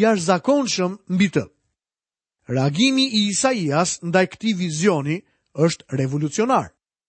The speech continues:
Ai e sheh veten në prezencën e Zotit, ashtu siç është në të vërtetë,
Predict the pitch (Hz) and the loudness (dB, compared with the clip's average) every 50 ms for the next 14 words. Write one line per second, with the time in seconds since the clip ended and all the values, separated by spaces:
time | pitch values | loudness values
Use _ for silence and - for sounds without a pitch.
0 | _ _ _ _ _ - - 123 175 226 240 247 247 214 208 190 - - 262 254 | _ _ _ _ _ -10 -4 0 2 4 4 4 4 4 4 4 4 2 2 2
1 | 220 175 196 262 240 233 - 202 202 214 220 190 185 202 202 - 180 160 156 147 | 2 4 4 4 4 4 2 0 0 0 -2 -2 0 0 2 2 2 2 2 2
2 | 143 180 247 247 226 - 220 220 226 269 240 170 160 135 110 - 175 196 - _ | 2 2 2 2 2 0 0 0 2 2 0 2 0 0 0 0 0 -2 -2 _
3 | _ _ _ _ _ _ - 110 101 98 - 202 240 208 220 226 220 - 240 262 | _ _ _ _ _ _ -16 -14 -12 -6 -2 0 0 2 2 0 2 2 2 2
4 | 277 - - 240 254 254 - 262 233 269 254 - 180 127 - - | 2 0 0 -2 -2 0 0 0 0 0 0 0 -2 -4 -4 -6